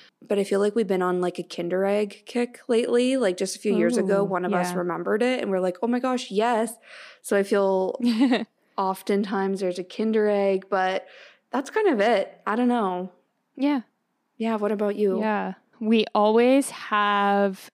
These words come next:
Speaker 2: at my parents' house, they buy us our, like, first name initials made out of chocolate, which apparently is a Dutch thing.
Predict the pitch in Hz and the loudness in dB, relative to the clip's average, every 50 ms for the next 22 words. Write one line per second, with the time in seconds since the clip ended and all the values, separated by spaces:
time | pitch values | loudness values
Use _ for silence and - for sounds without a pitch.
0 | _ 202 196 190 190 - - 202 196 190 196 196 - 220 208 214 220 226 220 - | _ -2 0 0 -2 -2 -2 -2 -2 -2 -2 -2 -2 -2 0 0 0 -2 -4 -2
1 | 233 220 226 247 269 269 - - - - 202 190 190 - 190 180 180 185 180 180 | 0 0 2 2 2 0 -2 -10 -8 -4 -4 -4 -2 -4 -4 -4 -4 -2 -2 0
2 | 180 180 180 - - - - _ 202 190 185 180 180 180 180 180 180 - - - | 0 -2 -2 -4 -8 -14 -12 _ -8 -6 -4 -4 -2 -2 -2 -2 -4 -6 -8 -10
3 | 190 180 180 - - - - - 180 180 180 180 - - - - - - - _ | -10 -10 -10 -12 -14 -20 -6 -2 -2 0 0 -2 -4 -10 -12 -14 -16 -18 -14 _
4 | 196 180 180 180 180 180 - 208 185 175 185 202 208 - 262 254 254 277 285 269 | -10 -8 -6 -6 -6 -6 -6 -6 -6 -4 -2 -2 -2 0 2 2 4 2 2 0
5 | - - 196 190 185 180 175 180 175 - - - 196 175 185 190 - - 254 262 | -2 -4 -4 -2 -2 -2 -4 -4 -6 -8 -8 -6 -2 -2 -2 -2 -4 -4 -2 -2
6 | 277 311 320 - _ _ _ 208 - 220 - - 208 202 208 214 214 202 190 - | 0 -2 -4 -6 _ _ _ -6 -6 -6 -6 -4 -4 -2 -2 0 0 -2 -2 -4
7 | 180 170 - 165 165 190 - - - - - - 233 233 254 269 294 311 | -6 -6 -4 -4 -4 -4 -4 -6 -8 -8 -4 -4 -4 -4 -2 -4 -6 -8